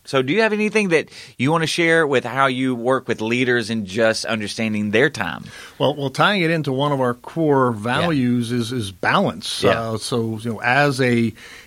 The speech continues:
Speaker 2: a boss, uh, as an employee here, that's one of the things, and, and you're exactly right, in our annual evalu-, evaluation, that is one of the things we get graded on.
Speaker 1: Yeah.
Speaker 2: Uh,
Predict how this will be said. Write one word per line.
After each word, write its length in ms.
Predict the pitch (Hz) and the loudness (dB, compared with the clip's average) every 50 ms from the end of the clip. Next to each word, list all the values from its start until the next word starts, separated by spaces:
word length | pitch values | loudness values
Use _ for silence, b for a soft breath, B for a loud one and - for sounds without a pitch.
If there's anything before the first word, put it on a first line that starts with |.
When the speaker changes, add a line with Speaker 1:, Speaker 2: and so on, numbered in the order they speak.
| B - | B -8
Speaker 2:
a 220 | 107 110 110 107 | -6 -4 -4 -4
boss, 720 | 95 92 - 123 113 131 135 139 160 170 - - - - | -2 0 0 2 2 2 2 2 0 0 -2 -2 -2 -2
uh, 120 | 143 120 110 | 0 0 0
as 280 | 110 123 127 131 127 | 2 2 2 2 2
an 80 | 135 127 | 2 2
employee 640 | 127 120 123 - 143 135 127 127 123 127 143 151 143 | 4 2 2 2 0 0 2 2 2 2 2 2 0
here, 340 | 113 101 120 143 160 147 127 | 0 0 0 2 2 2 2
that's 260 | 117 120 127 - - | 2 0 -2 -2 -4
one 300 | 120 107 120 131 143 151 | -2 0 2 2 4 2
of 80 | 139 | 2
the 80 | 120 123 | 0 -2
things, 380 | 117 - 139 135 139 131 117 107 | -2 -2 -2 0 0 0 0 0
and, 180 | 113 120 120 | -2 -2 -2
and 100 | 120 120 | -2 -2
you're 140 | 117 113 117 | 0 0 -2
exactly 480 | 107 101 113 127 127 135 - - 131 120 | -2 -4 -2 0 -2 0 0 -2 -2 0
right, 260 | 113 127 143 156 135 | 0 2 2 2 2
in 140 | 123 117 117 | 0 0 0
our 160 | 113 110 113 | 0 0 0
annual 320 | 120 123 127 123 120 120 | 0 0 0 0 0 0
evalu-, 640 | 117 127 123 123 123 123 123 123 - - 101 104 104 | 0 0 0 0 0 -2 -2 -4 -8 -12 -12 -10 -10
evaluation, 720 | - - 135 127 127 120 113 113 131 156 160 - - 117 113 | -8 -8 -6 -4 -2 0 0 0 0 0 0 0 -2 -2 -2
that 160 | 117 120 123 | -2 -2 -2
is 120 | 123 113 | -2 -2
one 160 | 101 110 117 123 | -2 -2 0 0
of 80 | 123 | 0
the 80 | 120 110 | -2 -2
things 240 | 120 123 123 117 110 | -2 -2 -2 -2 -2
we 100 | 127 120 | -2 -2
get 160 | 113 113 107 | -2 -4 -2
graded 380 | 117 117 113 139 160 156 120 | -2 0 0 2 2 2 2
on. 280 | 104 101 98 98 95 92 | 0 0 -2 -2 -2 -2
Speaker 1:
Yeah. 200 | 101 85 - 95 92 - | -2 -2 -2 -4 -6 -6
Speaker 2:
Uh, 220 | - 107 98 98 | -6 -6 -4 -6